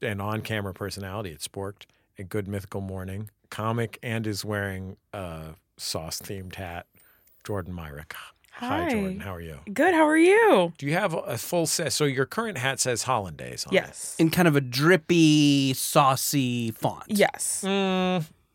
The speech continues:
Speaker 2: It's kind of, it's kind of a spooky font.
Speaker 1: It's a saucy font.
Speaker 3: Oh, you're right.
Speaker 1: Forgive me.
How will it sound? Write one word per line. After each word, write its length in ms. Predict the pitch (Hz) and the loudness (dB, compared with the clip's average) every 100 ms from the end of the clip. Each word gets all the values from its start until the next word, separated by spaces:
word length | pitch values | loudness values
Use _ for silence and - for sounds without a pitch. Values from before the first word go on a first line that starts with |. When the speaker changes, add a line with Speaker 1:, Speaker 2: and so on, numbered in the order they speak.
| _ - | _ -8
Speaker 2:
It's 100 | 277 | 2
kind 140 | 349 | 4
of, 100 | 320 | 6
it's 140 | 285 - | 4 6
kind 100 | 370 | 6
of 60 | |
a 60 | 320 | 6
spooky 420 | - 214 180 - | 4 0 -2 -4
font. 420 | - - - - - | -4 -6 -8 -14 -6
Speaker 1:
It's 220 | 240 - | -4 0
a 100 | 285 | 2
saucy 560 | - 247 240 208 233 185 | 2 4 4 4 0 -4
font. 640 | - - - 165 147 143 | -6 -6 0 2 4 4
Speaker 3:
Oh, 60 | 160 | 2
you're 220 | 165 165 | 2 0
right. 320 | 170 135 - _ | 2 0 -2 _
Speaker 1:
Forgive 600 | - - - 170 151 156 107 | -16 -4 0 2 4 2 2
me. 380 | 110 104 104 | 0 -2 -4